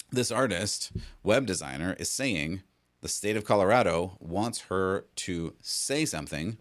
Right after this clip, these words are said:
via a website that she cannot say because she has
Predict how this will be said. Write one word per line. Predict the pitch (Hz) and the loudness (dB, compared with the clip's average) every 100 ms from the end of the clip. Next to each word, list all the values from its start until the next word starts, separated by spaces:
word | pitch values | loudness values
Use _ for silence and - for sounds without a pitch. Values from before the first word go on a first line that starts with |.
| - | -8
via | 90 98 - | 0 0 0
a | 85 | 0
website | 110 120 65 65 - - - - - | 0 0 -6 -8 -12 -16 -12 -10 -4
that | 107 - | -2 -2
she | - 127 131 | 0 2 0
cannot | - - - 147 143 101 | -2 -10 2 4 4 2
say | - 156 104 76 107 - _ _ _ | 0 0 2 0 -2 -8 _ _ _
because | 98 - 85 87 92 - | -8 -2 0 0 -2 -6
she | - - 90 90 92 | -8 -4 -2 -2 -4
has | - 82 85 | -2 0 0